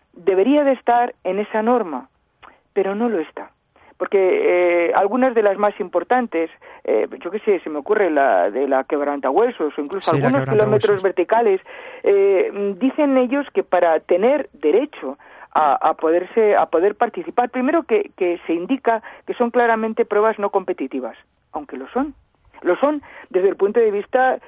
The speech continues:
Speaker 1: eh, no oficial, pero sí oficioso, puesto que, eh, no, no, en ellas no se concibe el deporte como ejercicio físico con fines de ocio, puesto que excluyen de entrada la competición, y no es así. Porque cuando nos dicen que, cuáles son las características,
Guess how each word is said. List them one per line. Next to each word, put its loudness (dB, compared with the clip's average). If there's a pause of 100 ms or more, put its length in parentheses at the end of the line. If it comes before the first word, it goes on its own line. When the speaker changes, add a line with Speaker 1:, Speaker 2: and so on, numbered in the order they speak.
(160)
Speaker 1:
eh, 2
no 2
oficial, 0
pero 2
sí -2
oficioso, -4 (720)
puesto 0
que, 0 (280)
eh, 4
no, 2
no, -2 (260)
en 0
ellas 2
no -2
se -6
concibe 0
el -2
deporte -2
como -4
ejercicio -6
físico -4
con -2
fines -4
de 2
ocio, 0
puesto -4
que -2 (160)
excluyen -2
de 0
entrada 2
la 2
competición, -4 (120)
y -12
no -6
es -10
así. -10 (400)
Porque -2
cuando -2
nos -4
dicen -2
que, 0
cuáles 0
son 0
las 0
características, -2